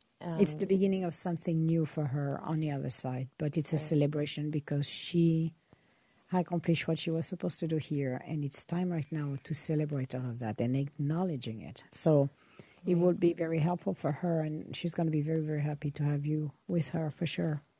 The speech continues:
Speaker 2: Yeah, I, I just feel really honored that, you know, they're, oh, you know, it, it takes, you know, they have to trust the person and, you know,
Speaker 1: Mm-hmm.
Speaker 2: allowing them into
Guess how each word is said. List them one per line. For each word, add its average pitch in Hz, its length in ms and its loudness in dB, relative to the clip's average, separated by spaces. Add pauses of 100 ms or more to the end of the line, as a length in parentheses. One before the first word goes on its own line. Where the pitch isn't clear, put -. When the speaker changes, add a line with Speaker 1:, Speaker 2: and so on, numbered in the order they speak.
(120)
Speaker 2:
Yeah, 185 300 -2
I, 202 100 -2
I 220 140 -4
just 202 200 -6
feel 190 160 -4
really 170 220 -6
honored 165 380 -6
that, 165 160 -12 (140)
you 180 100 -4
know, 160 300 -6
they're, 151 400 -4 (320)
oh, 170 240 -2 (160)
you 180 140 0
know, 151 220 -6 (680)
it, 190 160 0
it 180 180 -2
takes, - 440 -4 (340)
you 196 80 4
know, 175 80 4
they 170 100 2
have 190 140 -2
to 175 100 -6 (260)
trust - 320 -8
the 156 60 0
person 147 640 -6
and, 143 180 -6 (160)
you 202 60 0 (220)
know, 349 60 0
Speaker 1:
Mm-hmm. 151 60 -6
Speaker 2:
allowing 151 340 4
them 147 180 -2
into 147 420 -6